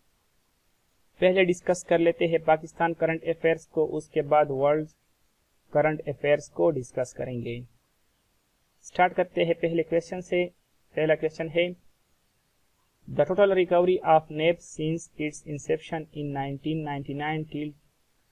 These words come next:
two thousand twenty-one is a।" nep का कियाम नाइनटीन नाइंटी नाइन में हुआ था, तो नाइनटीन नाइंटी नाइन से लेकर टू थाउजेंड ट्वेंटी वन तक nep ने टोटल कितने रुपीज रिकवर किए हैं?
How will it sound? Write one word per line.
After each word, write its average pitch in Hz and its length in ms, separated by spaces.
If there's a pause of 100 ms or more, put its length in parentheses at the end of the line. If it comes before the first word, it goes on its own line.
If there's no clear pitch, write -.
(160)
two 143 140
thousand 156 380
twenty-one 147 640 (140)
is 123 160
a।" 120 240 (1120)
nep 196 260
का 202 100
कियाम 185 380
नाइनटीन 156 540
नाइंटी 151 380
नाइन 156 300
में 170 120
हुआ 127 280
था, 120 320 (420)
तो 151 140
नाइनटीन 156 540
नाइंटी 175 340
नाइन 170 240
से 170 140
लेकर 160 380
टू 156 160
थाउजेंड 156 400
ट्वेंटी 156 340
वन 156 220
तक 151 220
nep 151 360
ने 156 240
टोटल 156 220
कितने 170 540 (380)
रुपीज 156 420 (640)
रिकवर 151 420
किए 131 260
हैं? 120 360